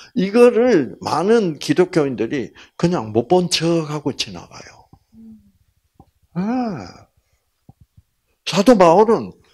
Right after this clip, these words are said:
Speaker 1: 정직하게 털어놨다고. 아시겠죠? 그렇죠? 그래 놓고 그 다음 말이 뭐예요?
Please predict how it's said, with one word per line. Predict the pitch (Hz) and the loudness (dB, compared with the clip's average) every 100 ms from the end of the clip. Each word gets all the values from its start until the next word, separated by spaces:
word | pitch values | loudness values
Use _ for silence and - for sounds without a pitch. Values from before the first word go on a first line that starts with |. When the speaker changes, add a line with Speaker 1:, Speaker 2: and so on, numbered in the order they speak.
| _ _ _ | _ _ _
Speaker 1:
정직하게 | - 185 269 262 269 220 240 202 - | 4 6 6 4 2 0 4 4 6
털어놨다고. | - 262 226 202 269 269 247 214 202 202 135 - - - 202 - 254 - _ _ _ _ _ _ _ _ _ _ | 4 4 4 0 -2 -2 -2 -2 -6 -6 -6 -12 -20 -20 _ -20 -20 -20 _ _ _ _ _ _ _ _ _ _
아시겠죠? | - - - _ - - _ _ _ _ _ _ _ _ _ _ _ _ _ _ _ _ _ | -20 -20 -20 _ -20 -20 _ _ _ _ _ _ _ _ _ _ _ _ _ _ _ _ _
그렇죠? | 131 - 175 208 - _ _ _ _ _ _ _ _ - _ _ _ _ _ _ | -10 -8 -8 -10 -14 _ _ _ _ _ _ _ _ -20 _ _ _ _ _ _
그래 | - 175 214 | 6 8 10
놓고 | 175 170 185 185 | 8 6 4 4
그 | 151 | 4
다음 | 160 160 143 | 6 6 6
말이 | 127 127 | 2 2
뭐예요? | 110 104 113 90 | 0 0 -2 -4